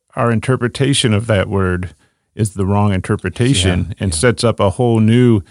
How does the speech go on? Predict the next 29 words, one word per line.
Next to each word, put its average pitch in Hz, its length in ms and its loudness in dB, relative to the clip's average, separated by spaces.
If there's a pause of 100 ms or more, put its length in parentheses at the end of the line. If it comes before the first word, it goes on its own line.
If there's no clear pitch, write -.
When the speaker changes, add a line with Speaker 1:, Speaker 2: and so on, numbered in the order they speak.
(320)
Speaker 1:
um, 90 280 0
doctrine 98 480 0
of 90 100 -2
salvation 98 760 0
or 95 160 0
any 101 240 4
other 120 220 2
doctrine, 95 640 0
then 101 340 2 (280)
we 113 140 2
have 107 180 2
to 101 100 -2
revisit 95 500 -2
that 95 160 2
and 95 140 -2
say 101 340 0
that's 98 400 -4
not 98 280 -2
contained 95 600 -2 (200)
in 95 160 -4
previous 87 480 -4
scripture. 95 600 -4
And 101 240 -2
how 101 180 0
dangerous 90 600 -2
is 98 240 -4
that? 90 220 -4
And 95 160 -4
how, 101 240 0